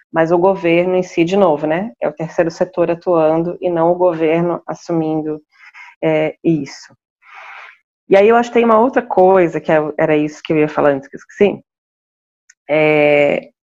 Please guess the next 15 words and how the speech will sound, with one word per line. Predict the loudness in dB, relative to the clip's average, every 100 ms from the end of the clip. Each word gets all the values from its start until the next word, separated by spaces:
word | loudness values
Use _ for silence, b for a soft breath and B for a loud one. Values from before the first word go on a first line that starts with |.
| _ _ 0
é | 0
que, | 0 0
na | 2 2
verdade, | 0 2 2 4 2 2
a | 0
gente | 2 2 2 -2 -10
se | -2 0
viu | 2 2
em | 2
termos | 0 0 0 0
das | -2
práticas | -2 0 0 -2 -6 -8 -4
nisso, | -2 -2 -4
né? | -4
Porque, | -2 -4